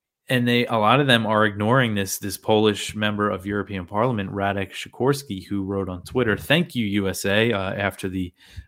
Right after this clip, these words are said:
attack with a picture of the l-, leaking gas. And he since deleted the tweet, um, but it's pretty significant. You know, you'd think it would be enough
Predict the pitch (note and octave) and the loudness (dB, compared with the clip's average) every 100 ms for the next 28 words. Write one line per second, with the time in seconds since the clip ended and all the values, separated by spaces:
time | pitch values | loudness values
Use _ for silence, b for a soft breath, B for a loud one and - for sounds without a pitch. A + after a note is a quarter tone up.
0 | - F#2+ G#2 G2 F#2 F#2+ F#2+ - G#2+ - | -14 -2 2 2 0 -6 -6 -6 -6 -4
1 | F#2+ F2+ F2 F2 F2 F2+ G#2 G2 - G#2 | -4 -4 -8 -10 -10 -12 -12 -12 -8 -2
2 | G2+ G2 F#2 F2+ G2 E2+ - - _ B | -2 -4 -6 -2 -2 -4 -10 -16 _ B
3 | B B B B _ _ _ _ _ A2+ | B B B B _ _ _ _ _ -2
4 | G#2 A2 A#2+ - D3 C#3 - G#2 A2+ C#3 | 0 2 0 2 2 2 0 2 4 4
5 | B2 F#2+ - - F#2 G2 - _ G2 F#2 | 2 0 -8 -4 -4 -4 -10 _ -6 -4
6 | F#2 F#2 - _ - F#2+ F#2 - _ _ | -6 -8 -12 _ -6 -4 -2 -6 _ _
7 | F#2+ - - - C3+ - G2 A2+ - - | -14 -14 -10 -4 -4 -4 -8 -8 -8 -8
8 | G2 G2+ G2+ G2+ G2 - A2+ G#2 F#2+ G2 | -6 -4 -2 -2 -4 -4 -6 -4 -4 -2
9 | G2 F#2+ G2 - - | -2 0 0 -2 -14